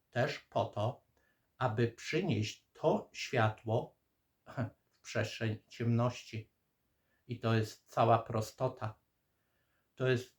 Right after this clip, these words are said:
prostota odczucia jedności nie tylko z, ze światem świetlistym, ale również ze światem ciemności. Czyli z całym tym komputerem,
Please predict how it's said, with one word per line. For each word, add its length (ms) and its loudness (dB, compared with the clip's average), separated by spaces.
prostota 840 2
odczucia 920 0
jedności 920 2
nie 200 4
tylko 600 2
z, 200 -4
ze 120 0
światem 560 0
świetlistym, 840 -6
ale 440 4
również 840 2
ze 200 -8
światem 680 -2
ciemności. 760 0
Czyli 560 2
z 180 -18
całym 480 4
tym 260 0
komputerem, 800 2